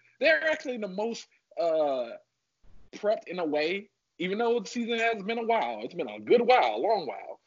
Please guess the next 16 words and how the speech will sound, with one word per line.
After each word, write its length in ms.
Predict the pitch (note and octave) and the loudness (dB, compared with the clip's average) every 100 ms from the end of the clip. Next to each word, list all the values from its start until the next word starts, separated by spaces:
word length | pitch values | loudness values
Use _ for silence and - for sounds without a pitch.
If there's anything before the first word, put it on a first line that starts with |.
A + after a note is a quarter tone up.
| _ _ _ - | _ _ _ -2
They 220 | G#3+ A#3 | 4 8
are 100 | B3+ | 8
the 120 | G3+ F#3+ | 6 4
most 300 | G3 F#3+ - _ _ _ _ _ - | 2 0 -6 _ _ _ _ _ -20
prepped 440 | - G#3 G#3+ - - _ _ _ - | -4 2 2 0 -10 _ _ _ -8
for 800 | F3 D#3 D3+ C#3 C3 B2 A2+ A2 - _ _ _ _ - | -2 2 2 0 -4 -8 -10 -14 -20 _ _ _ _ -20
continuing 480 | - C3 D3 D3 C3+ | -20 -14 -8 -6 -6
the 60 | B2+ | -4
season 360 | A3 G3 C#3+ | -2 -2 -2
'cause 100 | C3 B2+ - | -6 -8 -8
they're 220 | C3+ C#3 | -4 0
the 80 | B2+ | 4
last 320 | C3+ C#3 C#3 | 6 6 4
ones 200 | C3 A#2 | -4 -8
to 80 | A2 | -10
kinda 260 | - B2+ | -8 -8